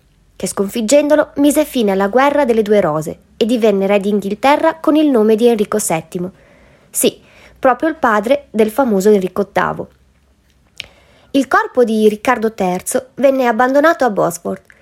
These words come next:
e poi sepolto in una chiesa a Leicester, demolita durante il sedicesimo secolo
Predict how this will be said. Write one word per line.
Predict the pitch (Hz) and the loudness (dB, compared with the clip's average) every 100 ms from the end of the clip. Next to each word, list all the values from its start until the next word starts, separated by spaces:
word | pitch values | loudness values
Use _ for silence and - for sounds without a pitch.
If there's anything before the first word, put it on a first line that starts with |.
| _ - | _ -4
e | - | -4
poi | - 220 | 2 0
sepolto | 220 330 - 302 - 214 | 0 -4 2 2 2 2
in | 226 | 2
una | 247 285 | 0 0
chiesa | 233 208 214 | 0 2 2
a | |
Leicester, | 202 196 - 175 170 - 190 - _ _ | 0 -2 -2 -4 -4 -8 -8 -10 _ _
demolita | 226 269 302 202 - 240 | 0 2 2 -2 -2 -2
durante | 254 269 220 220 226 | 2 2 2 0 2
il | 214 208 | 2 2
sedicesimo | - 226 - 247 208 208 | -2 -2 0 0 2 -2
secolo | - 170 170 226 | -2 -4 -2 -4